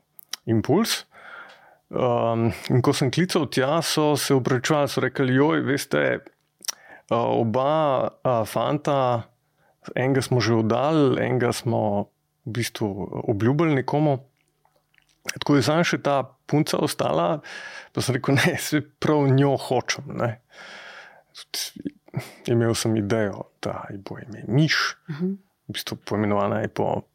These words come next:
Speaker 1: spet po eni zgodbi, po eni beli mački. Ehm, tako da, ja,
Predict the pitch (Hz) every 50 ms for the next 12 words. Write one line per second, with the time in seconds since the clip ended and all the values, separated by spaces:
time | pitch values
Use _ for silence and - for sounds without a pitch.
0 | - - - - - _ _ - - - - - - - - - - 117 101 101
1 | 107 113 107 101 98 98 120 123 143 139 139 117 127 117 107 104 101 95 95 -
2 | - - - - _ _ _ - 110 95 98 107 107 104 98 - 95 - - -
3 | - 123 95 123 117 117 117 107 104 95 - - - - - 180 202 214 _ -
4 | - - - - - 220 220 - - - - - - - - - - _ _ _
5 | _ _ _ - - _ _ - - - 120 113 107 107 98 98 92 95 117 -
6 | - 107 113 - - - - - - - - - - - - _ _ _ _ _
7 | _ _ _ _ _ _ _ - - - - - - - - - - 160 170 170
8 | 147 120 - - - 135 143 165 139 92 -